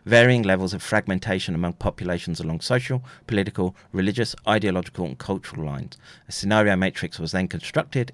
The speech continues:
illustrating four possible worlds shaped by these trends, with consideration given to both constant and unpredictable driving forces. And again, there's a reason why the no virus loons were given the, the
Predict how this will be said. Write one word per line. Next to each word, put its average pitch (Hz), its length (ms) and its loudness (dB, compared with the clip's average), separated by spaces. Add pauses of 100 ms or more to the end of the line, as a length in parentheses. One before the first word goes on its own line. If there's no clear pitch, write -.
illustrating 90 480 -4
four 107 240 0
possible 87 380 -2
worlds 82 400 -2 (180)
shaped - 260 -2
by 82 80 -4
these 76 220 -6
trends, 101 380 -2 (240)
with - 160 -10
consideration 90 560 -2
given 82 260 -4
to - 80 -12
both 80 260 -4
constant 110 460 -4 (240)
and 90 180 -4
unpredictable 95 640 -2
driving 98 400 0
forces. 73 380 -10 (200)
And 104 120 0
again, 104 320 2
there's 104 180 0
a 107 60 0
reason 131 520 2
why 98 440 4
the 90 320 -4
no 98 180 2
virus 92 500 2
loons 82 380 -2
were 87 120 -6
given 107 500 0
the, 87 180 -4 (380)
the 92 480 0